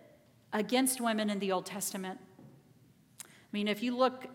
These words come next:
in the index of her, A Womanist Midrash, and you see the word rape, <laughs> you see all of the page numbers after it.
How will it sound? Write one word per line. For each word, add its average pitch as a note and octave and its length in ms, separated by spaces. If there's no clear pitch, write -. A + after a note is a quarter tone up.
in A3+ 160
the G#3+ 140
index A3 500
of G3+ 200
her, G3 600
A G#3 80
Womanist G#3+ 460
Midrash, G#3 540
and G3 160
you G3+ 80
see A3+ 220
the G#3 100
word F#3+ 300
rape, F#3+ 360
<laughs> - 320
you A3+ 140
see A#3 340
all G3+ 760
of F#3 300
the F3+ 260
page F3 320
numbers F3 320
after F3 340
it. - 140